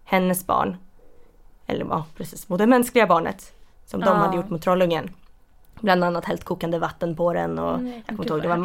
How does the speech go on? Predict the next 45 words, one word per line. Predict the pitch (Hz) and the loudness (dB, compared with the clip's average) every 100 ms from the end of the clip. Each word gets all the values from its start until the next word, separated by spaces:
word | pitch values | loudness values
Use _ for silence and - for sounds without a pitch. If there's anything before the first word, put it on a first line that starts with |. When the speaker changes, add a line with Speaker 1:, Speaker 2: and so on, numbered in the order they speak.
| 190 185 | -2 0
Speaker 1:
massa | |
hemska | 180 160 175 | 0 -2 -6
saker | 180 175 190 | -6 -6 -4
i | - | -4
den | 202 | -4
där | - | -6
berättelsen. | - - 202 - 208 190 | -8 -10 -12 -10 -10 -10
Speaker 2:
Stackars | - 208 196 - | -14 -14 -12 -10
lilla | 196 185 | -10 -10
troll, | - 285 269 | -10 -4 2
tänker | 294 294 277 | 4 6 6
jag | 247 277 | 6 6
också. | 226 | 4
Speaker 1:
Ja, | 311 | 2
stackars | 277 185 185 180 | 2 2 2 0
båda, | 196 196 | 2 4
det | 196 | 4
var | 185 | 0
fortfarande | 185 214 226 | -2 0 4
Speaker 2:
Ja. | |
Speaker 1:
två | 214 | 6
oskyldiga | 208 202 208 196 190 | 6 4 2 4 4
barn | 233 269 214 - | 4 2 0 0
i | 254 | 2
det | 214 | 4
här. | 220 233 - - - _ _ _ _ _ _ _ _ _ _ - - - - | 2 0 -4 -20 -20 _ _ _ _ _ _ _ _ _ _ -20 -20 -12 -2
Speaker 2:
Vi | |
läste | 220 226 - 247 | 2 2 2 2
ju | |
en | 269 | 4
annan | 269 349 | 6 4
sak | 302 156 - - - - _ | 0 -2 -4 -10 -20 -20 _
om, | - 214 202 196 196 | -2 0 0 0 0
eh, | 190 190 196 - - - | 0 -2 -6 -12 -20 -10
en | 220 208 | -6 0
väg, | 202 190 180 185 - - - - - - - | 4 4 2 -4 -12 -20 -20 -20 -20 -18 -14
eh, | 202 | -6
i | - | 0
Gäv-, | 208 269 254 | 4 4 4
E | 269 175 | 2 2
fyran | - 311 185 | 2 0 0
faktiskt, | - - 113 - - - - - | -4 -8 -10 -12 -20 -20 -20 -12
eh, | 208 185 180 180 180 | -8 -6 -6 -6 -4
vid | 196 196 302 | -2 2 2
Gävle. | 247 - - 226 | 2 2 0 -2